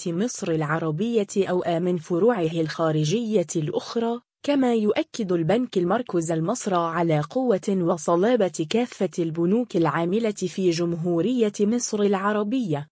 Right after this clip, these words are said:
بحسب صحيفة Financial Times، نحو واحد فاصل ثمانية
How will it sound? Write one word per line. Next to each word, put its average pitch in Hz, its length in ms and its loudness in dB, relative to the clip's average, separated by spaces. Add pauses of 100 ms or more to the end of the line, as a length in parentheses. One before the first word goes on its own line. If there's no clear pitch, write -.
(560)
بحسب 220 600 -2
صحيفة 214 600 0
Financial 202 960 2
Times، 214 560 2
نحو 196 460 2
واحد 196 520 0
فاصل 226 480 -2
ثمانية 185 680 0